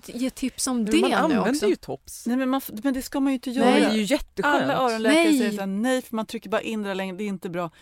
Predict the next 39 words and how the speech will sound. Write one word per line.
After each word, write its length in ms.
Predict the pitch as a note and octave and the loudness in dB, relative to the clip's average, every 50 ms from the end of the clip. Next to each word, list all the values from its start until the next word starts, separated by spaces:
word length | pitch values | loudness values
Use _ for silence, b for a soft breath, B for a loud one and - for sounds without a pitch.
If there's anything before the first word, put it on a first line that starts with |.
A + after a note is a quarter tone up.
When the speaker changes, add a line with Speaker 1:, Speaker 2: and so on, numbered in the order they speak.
| B G3 | B -10
Speaker 3:
Det 100 | G3 A3+ | -6 -2
är 60 | A#3+ A#3 | -2 -2
någon 100 | A#3 A3 | -2 -4
slags, 380 | - A#3+ A3+ - - - - | -6 -6 -8 -8 -8 -10 -10
eh, 60 | - - - - - - - - - - | -10 -10 -12 -16 -20 -20 -20 -20 -14 -8
no 380 | G#3+ A3 A3+ A#3 A3+ A3 G#3 | -6 -4 -2 -2 -2 -2 -2
dig-variant, 1040 | G3+ F3 - A3 G#3 G3 F#3 F#3+ F#3 F#3 - F#3+ G3+ C4+ - A3+ A#3 G#3+ - - - - - | -2 -4 -4 -4 -4 -6 -8 -8 -6 -4 -4 -2 0 0 0 0 0 -2 -4 -6 -8 -8 -10
<laughs> 100 | - - | -14 -12
liksom. 440 | A#3 F#3+ - - - - - C4 - - - C#4+ D4 - - - - b b b b b b | -12 -12 -8 -6 -8 -6 -4 -4 -6 -2 -2 -2 -2 -2 -4 -14 -16 b b b b b b
Men 120 | b C#4+ | b -2
vad, 160 | C4+ E4+ E4+ - - _ _ B B B B B B B B B B B B B B B B | 0 0 0 -2 -4 _ _ B B B B B B B B B B B B B B B B
man 120 | B3 A#3+ A#3 | -8 -8 -6
ska 120 | - C4+ | -6 -8
bara 60 | B3+ | -8
skrubba 440 | B3 - - C#4 C#4 A#3 G3 A3 A3+ | -8 -6 -4 -2 -2 -2 0 0 0
i 180 | A#3 A#3 A3+ A#3 | 0 0 0 -4
yttre 280 | A3+ - - - A#3 | -8 -8 -8 -8 -6
delarna, 380 | G3+ G#3 G#3 G3+ G#3 A3 A#3+ F#3+ | -2 -2 -2 0 0 -2 -2 -4
Speaker 2:
Nej, 100 | F#3+ G3 | -4 -6
Speaker 3:
så 0 | |
ska 100 | A#3+ A#3 | -6 -6
man 80 | B3 C4+ C#4 | -6 -4 -4
Speaker 2:
nej, 20 | - - | -6 -6
Speaker 3:
inte 100 | - - | -6 -4
göra 100 | C4 - | -4 -4
Speaker 2:
men 100 | A#3 - | -4 -6
Speaker 3:
det 80 | - | -10
mer. 100 | - E3+ - - _ | -12 -14 -16 -18 _
Speaker 2:
jag 160 | - C4 D4 | -2 -2 0
har 100 | C4+ D4 D4 | 0 0 -2
använt 240 | C4 A3 G#3+ G#3 | -2 -2 -4 -4
tops 300 | - G#3+ G3 - - - | -4 -6 -8 -6 -8 -10
i 40 | - | -8
hela 160 | G3+ G#3 F3+ | -6 -6 -6
mitt 160 | F3 E3+ - - | -4 -4 -4 -4
liv. 240 | D3 - B2+ C#3+ - _ _ | -4 -4 -6 -10 -16 _ _
Speaker 3:
Ja, 100 | - G3 | -8 -6
men 160 | G#3+ A#3+ A#3 - G#3+ | -4 -6 -6 -6 -4
nu 180 | A3 A#3+ B3 | -4 -4 -4